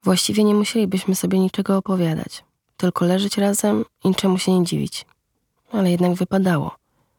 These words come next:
Nawet w takim układzie czułam, że coś wypada powiedzieć. "Chcesz może kawy?" Nie. Jeszcze nigdy, ja jeszcze nigdy z nikim.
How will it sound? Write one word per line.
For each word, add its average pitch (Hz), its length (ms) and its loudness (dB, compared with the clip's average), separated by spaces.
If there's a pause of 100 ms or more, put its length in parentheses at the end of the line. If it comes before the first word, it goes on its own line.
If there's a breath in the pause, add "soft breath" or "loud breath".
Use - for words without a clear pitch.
(180)
Nawet 190 220 0
w - 80 -10
takim 196 280 0
układzie 175 420 -2
czułam, 175 300 0
że 175 100 -2
coś 185 260 -2
wypada 170 360 -2
powiedzieć. - 580 -8 (600)
"Chcesz - 240 -6
może 196 220 2
kawy?" 208 440 0 (1040)
Nie. 185 180 0 (1500)
Jeszcze 180 280 0
nigdy, 196 600 0 (180)
ja 185 80 2
jeszcze 175 320 0
nigdy 190 340 2
z 185 80 0
nikim. 190 520 0